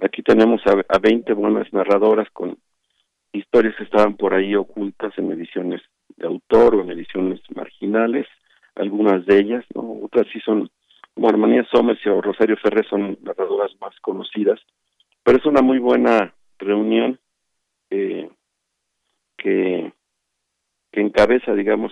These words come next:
ahora este, este proyecto de, de recuperación de las, de las voces femeninas, ¿no?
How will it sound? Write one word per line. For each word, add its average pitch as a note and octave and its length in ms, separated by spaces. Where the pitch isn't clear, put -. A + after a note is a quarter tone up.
ahora G#2 320
este, - 380
este - 200
proyecto F2+ 600
de, - 120
de F#2 80
recuperación F#2 680
de F#2+ 80
las, F#2 140
de - 120
las F2 200
voces F2 360
femeninas, - 680
¿no? C3 160